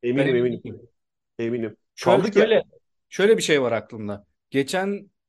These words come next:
Speaker 2: sene değil ya. En son, e, geçen sene miydi? En son geçen sene yapıldı mı hatırlayamadım. E, Bottas'ın karıştırdığı kazada, e,
Speaker 1: Hı hı.
Speaker 2: Perez de öndeydi.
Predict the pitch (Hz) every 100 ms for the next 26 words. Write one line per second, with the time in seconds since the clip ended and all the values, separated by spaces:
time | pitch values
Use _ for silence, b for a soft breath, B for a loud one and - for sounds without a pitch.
0 | _ _ _ - 147 135 135 139 123 110
1 | 120 151 185 180 165 160 165 - 120 120
2 | 120 117 117 123 190 196 156 110 110 110
3 | - - 127 131 131 143 143 - _ 127
4 | 139 143 160 156 165 165 135 143 147 135
5 | 107 - b b b _ 123 120 120 117
6 | 156 165 175 175 - 147 139 - 156 151
7 | 180 175 156 123 123 127 220 - _ _
8 | _ _ _ _ _ _ _ 135 120 123
9 | 143 147 165 151 202 170 175 180 202 156
10 | 110